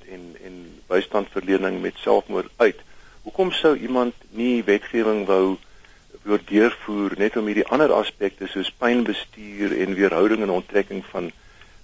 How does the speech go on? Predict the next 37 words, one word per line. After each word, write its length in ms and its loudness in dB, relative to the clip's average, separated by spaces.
van, 320 -4
eh, 240 2
lewensondersteunende 840 0
behandeling, 460 0
eh, 160 2
in 140 0
wetgewing 600 2
vas 260 4
te 100 -2
vat 280 0
nie? 140 -10
Ek 220 0
dink, 200 4
eh, 480 4
m-, 200 -2
my 260 4
inligting 560 2
is 180 0
dat 180 2
mense 340 -2
in 60 0
die 120 -2
departement 540 -2
van 160 -6
gesondheid 480 -2
totaal 520 2
oorval 420 2
is. 80 -4
Hulle 140 0
het 180 -2
net 180 -4
eenvoudig 380 -2
nie 100 -10
die 100 -8
kapasiteit 760 -2
nie. 120 -6
Dit 100 -2